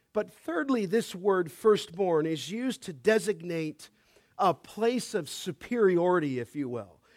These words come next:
In fact, it's used in Psalm eighty-nine twenty-seven when God says of the Messiah that, "I also shall make him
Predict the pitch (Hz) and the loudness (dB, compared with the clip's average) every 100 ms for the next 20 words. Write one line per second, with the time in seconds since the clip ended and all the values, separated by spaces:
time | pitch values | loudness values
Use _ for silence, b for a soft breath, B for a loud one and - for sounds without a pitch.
0 | b - 196 202 196 214 233 240 175 190 | b 0 0 0 -6 -4 -4 -4 -2 -4
1 | - - 214 202 - 202 226 226 208 180 | -2 0 0 0 -2 -2 -2 -2 -2 0
2 | 185 190 190 - 202 185 170 - 190 170 | 2 2 0 -2 -2 0 -2 0 0 0
3 | 147 b b b 190 175 143 180 196 233 | -6 b b b 2 2 0 2 6 6
4 | 208 - - 226 214 - 190 156 175 165 | 4 -2 0 2 2 0 -4 -2 -2 -2
5 | 160 - 190 165 135 127 b b - 175 | -2 2 2 2 -2 -8 b b 2 4
6 | 190 208 202 208 254 - 196 180 - 220 | 6 6 6 6 6 4 -4 -2 -4 0
7 | 185 180 180 208 269 - - 151 131 147 | 0 0 2 6 4 2 -6 -4 -4 -4
8 | 202 | -4